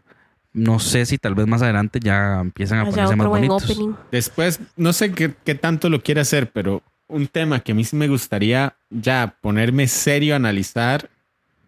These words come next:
Speaker 3: no tanto a mí, sino escuchar a alguien que sepa,
Speaker 1: Ajá.
Speaker 3: es como batallas entre rivales en el anime. O sea,
Speaker 1: Ajá.
Speaker 3: como cuáles son esas
Speaker 2: Uh.
Speaker 3: batallas cúspide.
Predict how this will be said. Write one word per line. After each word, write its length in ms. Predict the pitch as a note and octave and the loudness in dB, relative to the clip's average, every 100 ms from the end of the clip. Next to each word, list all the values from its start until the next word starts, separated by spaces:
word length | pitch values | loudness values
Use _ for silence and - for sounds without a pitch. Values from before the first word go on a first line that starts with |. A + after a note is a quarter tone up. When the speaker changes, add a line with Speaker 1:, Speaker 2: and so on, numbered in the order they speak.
| - | -6
Speaker 3:
no 160 | D3 D3+ | -2 0
tanto 260 | F3+ E3 | 0 0
a 40 | F3 | 2
mí, 120 | F3+ | 2
sino 220 | - A2 | 2 2
escuchar 380 | B2 D3 - D3 | 2 0 0 2
a 40 | |
alguien 180 | D3+ D#3 | 2 0
que 160 | - B2 | 0 0
sepa, 540 | - E3+ D#3+ - C3+ | 2 0 0 0 2
Speaker 1:
Ajá. 220 | A#2 A#2+ | 2 4
Speaker 3:
es 160 | - - | 2 0
como 360 | D3 C3+ A#2 - _ _ - | 0 0 0 -4 _ _ -2
batallas 960 | A#2 A2+ - C#3+ D#3+ G#3 G3+ - - | 0 0 0 0 2 2 0 -2 -4
entre 400 | B2+ A2+ - A2+ | 0 0 2 2
rivales 800 | G#2 G#2+ A2 B2+ E3 E3+ - - _ - | 4 4 4 4 2 0 -4 -10 _ -2
en 160 | G#2 | 2
el 100 | G2+ | 2
anime. 560 | G2 F#2+ G2 B2 C3 C3 _ - - | 2 2 2 2 0 -2 _ -20 -20
O 40 | - | -6
sea, 120 | - | 0
Speaker 1:
Ajá. 140 | D3+ G2 | 2 4
Speaker 3:
como 240 | G#2+ G#2 | 4 2
cuáles 320 | G#2+ - C3 | 2 2 4
son 160 | - - | 4 4
esas 200 | E3+ D3+ | 4 2
Speaker 2:
Uh. 20 | |
Speaker 3:
batallas 500 | A#2 - A#2+ C3 B2+ - | 0 0 0 0 -2 -2
cúspide. 560 | - D#3 - - E2+ | -2 -2 -2 -6 -4